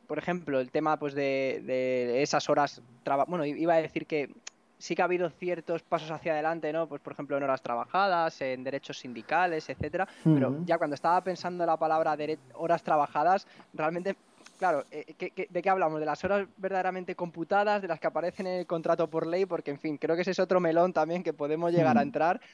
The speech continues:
Speaker 1: pero, pero bueno, eh, lo que tú dices, ¿no? A ver en qué acaba todo esto, está claro que es completamente inviable y, y,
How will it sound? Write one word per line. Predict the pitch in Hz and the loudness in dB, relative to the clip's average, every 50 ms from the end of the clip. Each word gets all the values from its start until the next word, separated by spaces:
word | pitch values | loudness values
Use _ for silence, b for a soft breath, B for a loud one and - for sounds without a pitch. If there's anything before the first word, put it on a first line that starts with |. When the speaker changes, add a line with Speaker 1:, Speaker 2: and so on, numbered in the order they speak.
| B B B B _ _ - | B B B B _ _ 2
Speaker 1:
pero, | 175 160 160 151 151 147 147 143 139 135 131 127 127 123 123 - | 4 4 4 4 4 4 4 4 2 2 0 0 0 -2 -4 -4
pero | 151 139 139 | -2 0 2
bueno, | 147 156 147 135 113 _ _ _ - | 4 4 4 2 0 _ _ _ -12
eh, | - 113 120 127 131 131 | -10 -6 -4 -2 -2 0
lo | 139 139 | 0 0
que | 135 151 | 0 0
tú | 143 - 156 | -2 0 0
dices, | 143 135 - - 117 117 | -2 -2 -2 -4 -4 -2
¿no? | 131 147 160 - - | -2 -2 -2 -4 -2
A | - 123 127 127 | 0 2 2 4
ver | 139 156 165 175 180 | 6 6 6 6 6
en | 175 165 | 4 2
qué | 156 156 | 2 0
acaba | 147 - 151 151 151 | 2 2 2 2 2
todo | 147 147 143 139 139 | 2 0 -2 0 -2
esto, | 147 156 - - 202 202 | -2 -4 -2 -2 -2 -2
está | 185 - 143 | -2 -2 -4
claro | 139 147 147 143 | -2 -2 -4 -2
que | 139 143 | -2 -6
es | 143 - | -8 -8
completamente | _ - - 147 139 147 143 151 147 151 147 - 139 | _ -10 -8 -6 -4 -2 -2 -2 -2 -2 -2 -4 -4
inviable | 143 139 135 135 135 139 143 156 170 180 180 | -4 -2 0 2 2 2 2 0 0 0 0
y, | 160 135 127 123 123 - - _ | -2 -2 -4 -8 -10 -12 -14 _
y, | - - - 123 - | -14 -12 -12 -12 -12